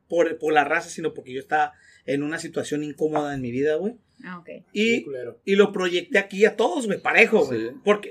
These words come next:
Speaker 1: o sea, no soy como que me pasa algo, tú también tienes que saber. No, pero intenté lo más posible de, de, como que de disimular.
Speaker 2: De ser un poquito neutral.
Speaker 1: Neutral.
Speaker 4: Ajá.
Speaker 1: Y yo, y yo ocupaba estar como que acá,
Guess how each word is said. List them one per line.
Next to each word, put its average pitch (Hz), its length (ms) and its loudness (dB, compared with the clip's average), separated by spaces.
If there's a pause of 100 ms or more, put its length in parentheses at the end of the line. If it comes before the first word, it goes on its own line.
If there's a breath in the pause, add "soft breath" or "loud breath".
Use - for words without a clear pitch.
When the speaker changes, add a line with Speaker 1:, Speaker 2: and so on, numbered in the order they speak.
Speaker 1:
o 175 40 -2
sea, 180 340 4 (140)
no 202 180 2
soy 214 160 6
como 202 240 0
que 143 140 -2
me 143 100 -4
pasa 247 220 2
algo, 294 180 0
tú 214 120 -16
también 196 300 -2
tienes 185 200 -10
que - 60 -16
saber. 147 200 -2 (220 loud breath)
No, 226 260 -6 (240)
pero 160 220 2
intenté 147 400 -4
lo 190 120 -6
más 185 160 -10
posible 165 440 -10
de, 147 180 0
de, 117 400 -8
como 120 200 -10
que - 100 -18
de 107 100 -14
disimular. 120 640 -2
Speaker 2:
De 254 100 4
ser 254 160 -2
un 240 80 -4
poquito 247 340 -10
neutral. 180 520 -8 (160)
Speaker 1:
Neutral. 143 420 2
Speaker 4:
Ajá. 139 80 2
Speaker 1:
Y 156 40 2
yo, 170 200 4
y 156 140 -2
yo 165 100 4
ocupaba 165 420 -4
estar - 280 -8
como 139 320 -10
que 110 460 -12
acá, 208 640 4